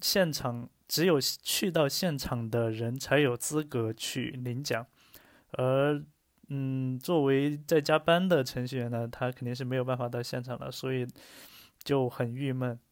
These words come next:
然后事后呢，还，呃，网上还有很多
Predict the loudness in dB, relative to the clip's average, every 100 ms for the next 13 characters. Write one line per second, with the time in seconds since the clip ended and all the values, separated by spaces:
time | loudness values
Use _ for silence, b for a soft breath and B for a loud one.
0 | _ -8 -4 0 0 0 0 0 0 0
1 | 0 -2 -4 -6 -6 -4 -2 -2 -4 -6
2 | B B B B B -10 -4 -4 -2 -4
3 | -6 -6 -4 -2 -2 0 -2 -2 -6 -4
4 | 0 2 2